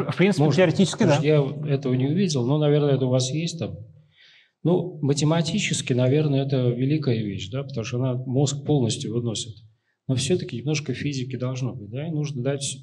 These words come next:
Speaker 2: на мой взгляд, на этом семинаре всё-таки надо дать более понятное определение времени, потому что время как расстояние путается с, э, пространством расстояния.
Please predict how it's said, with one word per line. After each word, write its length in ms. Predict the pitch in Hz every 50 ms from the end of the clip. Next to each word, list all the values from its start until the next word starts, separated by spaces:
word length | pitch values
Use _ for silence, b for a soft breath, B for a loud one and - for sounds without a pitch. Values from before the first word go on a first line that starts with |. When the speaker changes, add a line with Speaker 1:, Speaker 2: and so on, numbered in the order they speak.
| - _
Speaker 2:
на 360 | - 135 - 151 131 131 131
мой 180 | 135 143 160 175
взгляд, 360 | 175 151 - 110 107 101 - 123
на 100 | 127 135
этом 220 | 127 127 117 104
семинаре 440 | - - - 117 120 147 165 160 135
всё-таки 340 | - - 135 127 - - 120
надо 400 | 123 131 127 123 123 117 - - -
дать 300 | 117 127 131 123 127 123
более 320 | 135 147 147 131 120 113
понятное 680 | 131 - - - 123 120 127 135 147 143 139 131 117 110
определение 480 | - - - 110 117 127 127 120 123
времени, 360 | 120 139 151 160 135 113 98 98
потому 180 | - 104 101
что 160 | 101 - -
время 300 | 110 113 139 139 123 117
как 180 | 120 117 113 -
расстояние 640 | 117 110 - - 120 120 131 151 135 160 143 110 107
путается 540 | - - 139 131 147 135 123 127 - - -
с, 240 | - - - -
э, 260 | 117 110 107 107 110 110
пространством 560 | 117 120 - - 156 151 143 - 147 139 107
расстояния. 500 | - - - 117 110 110 104 107 110